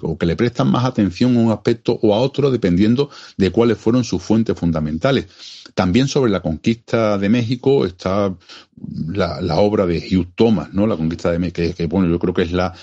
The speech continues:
la versión actualizada de, de William Prescott y que por tanto son bastante valiosas. Y con respecto a la biografía,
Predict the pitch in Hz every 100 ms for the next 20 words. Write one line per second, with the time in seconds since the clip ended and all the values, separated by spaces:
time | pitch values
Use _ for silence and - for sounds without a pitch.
0 | - 87 90 82 78 - 101 101 92 -
1 | 87 80 - 98 92 87 82 78 76 78
2 | 80 92 90 80 - 110 107 - 98 104
3 | - 82 87 90 101 95 80 - 82 82
4 | 76 85 117 117 85 - - 123 110 104
5 | 92 90 - 87 87 82 80 78 76 113
6 | 110 151